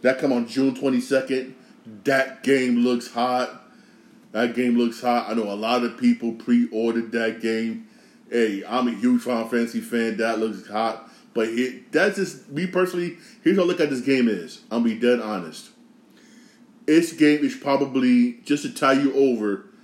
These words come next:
till Final Fantasy Rebirth or Final Fantasy Remake Part Two come out this winter. That's all this game's gonna be. Just to tie you over till that. That's basically what it is.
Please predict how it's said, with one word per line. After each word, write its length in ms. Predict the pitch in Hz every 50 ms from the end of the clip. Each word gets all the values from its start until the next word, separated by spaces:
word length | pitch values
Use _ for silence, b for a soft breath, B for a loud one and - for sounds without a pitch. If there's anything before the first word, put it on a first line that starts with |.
| B B B B B
till 200 | - 131 120 104
Final 240 | - 139 143 139 135
Fantasy 340 | - 147 139 131 - 131
Rebirth 540 | 120 117 127 135 123 - 120 120 117 113 -
or 120 | 110 107 107
Final 300 | - 135 127 123 123 123
Fantasy 400 | - 135 123 123 120 - 120 117
Remake 460 | 107 120 123 123 120 117 110 110 -
Part 220 | - 123 113 -
Two 120 | - 123 120
come 200 | - 117 110 110
out 260 | 104 104 - - 113
this 140 | 110 98 101
winter. 280 | 107 110 92 85 113 - B B B B B B
That's 180 | - 123 123 -
all 200 | 147 143 139 131
this 120 | 123 117
game's 260 | - 131 135 123 113
gonna 140 | 123 120 113
be. 320 | 101 98 117 107 95 - B B B B B
Just 180 | - 135 131 -
to 80 | 117
tie 180 | - - 139 131
you 160 | 123 127 123
over 220 | 117 123 123 120 120
till 200 | 120 117 110 104
that. 440 | 101 107 98 85 - - - -
That's 200 | - 117 127 123
basically 280 | - 127 120 120 127 123
what 100 | 120 107
it 100 | 104 110
is. 440 | 113 107 90 78 73 - - - -